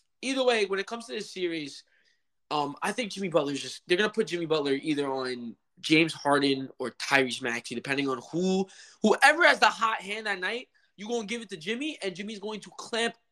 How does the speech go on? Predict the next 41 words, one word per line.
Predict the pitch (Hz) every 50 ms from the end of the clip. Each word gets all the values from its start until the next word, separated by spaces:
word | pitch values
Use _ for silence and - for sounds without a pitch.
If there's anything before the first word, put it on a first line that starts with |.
| _ -
either | 240 233 240 240 214 196 233 226 220 147 - -
one | 160 156 165 180 175
of | 165 139
them. | 135 123 117 117
That's | 160 175 180
just | 185 180 -
how | - 175 175 160
I | 151
feel. | 151 151 - 156 135 123 - _ - _ _
James | - 226 240 262 240
Harden | - - 254 262 247 240
has | 208 196 185 170
not | 180 190 185 190 - 156
been | 170 165 156
the | 143 127
same, | - - 123 120 107 - _ _ _ _ _ _ _ _ _ -
right? | 135 139 151 165 - -
And | 156 156
I | 165
don't | 190 240 254
know | 262 240
what | 254 254
it | 247 226
is, | 262 262 285 294 - - _ _ _ _ _ _
but | - 175 170
James | 156 196 214 220 214
Harden | 202 214 220 214 220 208
just | 185 180 165 - _
isn't | - 208 196 214 202
the | - 190
same | 185 - 196 185 170
player | - 190 180 180
that | 170 165 156
we've | 160 175 165
seen | - - 185 170 160
in | 151 147
the | 143
past | 143 160 151 131 131 - -
years, | 127 117 104 - - - _ _ _ _ _ _ _ -
right? | 131 139 147 156 165 - _ _ _ _ _ _ _ -
Tyrese, | - - 240 254 277 277 262 262 285 302 294 -